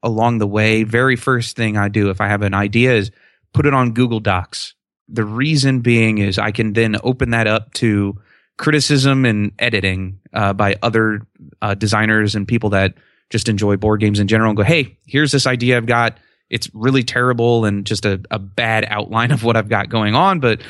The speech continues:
what do you think?" And, you know, I get, uh, just general feedback. I think that was my first step right away, um, as far as process goes.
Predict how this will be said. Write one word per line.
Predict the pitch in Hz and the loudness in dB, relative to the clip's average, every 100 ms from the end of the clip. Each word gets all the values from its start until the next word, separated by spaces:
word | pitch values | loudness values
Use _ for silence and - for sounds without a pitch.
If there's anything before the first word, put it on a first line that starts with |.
| - | -8
what | - 151 | -2 0
do | |
you | 127 | -2
think?" | - 92 - _ - | -4 -8 -8 _ -10
And, | 110 101 98 | -4 -4 -6
you | 95 | -8
know, | 104 | -6
I | 98 | -4
get, | 104 101 104 _ | -4 -6 -6 _
uh, | 107 - 120 | -12 -12 -10
just | 120 117 113 | -6 -6 -8
general | 104 110 117 110 104 | -2 0 0 -2 -6
feedback. | - 104 95 92 | -6 -2 -2 -2
I | 113 | -4
think | 151 135 | -2 -2
that | |
was | 123 - | -2 -2
my | 98 | -4
first | 92 113 107 - | -2 -4 -2 -4
step | - 95 - _ _ | -2 -4 -6 _ _
right | - 107 110 | -4 0 0
away, | 98 92 92 95 - - | 0 0 0 -4 -8 -8
um, | 98 95 | -6 -4
as | - | -6
far | 101 98 | -4 -4
as | 92 | 0
process | - 113 92 - 95 | 0 0 -2 -4 -8
goes. | - 98 92 95 - | -6 -4 -2 -4 -8